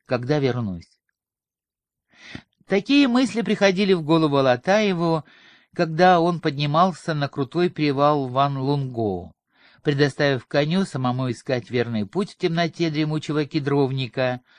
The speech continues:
покрывшего весь склон горного хребта. По временам Алагес тревожно вздрагивал всем телом, прядал ушами и озирался по сторонам, замедляя ход.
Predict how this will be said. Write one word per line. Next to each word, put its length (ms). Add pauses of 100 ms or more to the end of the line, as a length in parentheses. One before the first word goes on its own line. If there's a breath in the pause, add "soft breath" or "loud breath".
(280 soft breath)
покрывшего 640
весь 300
склон 420
горного 400
хребта. 600 (1400 soft breath)
По 240
временам 680
Алагес 560
тревожно 640
вздрагивал 640
всем 360
телом, 560 (580 soft breath)
прядал 440
ушами 560
и 140
озирался 600
по 120
сторонам, 680 (280 soft breath)
замедляя 680
ход. 360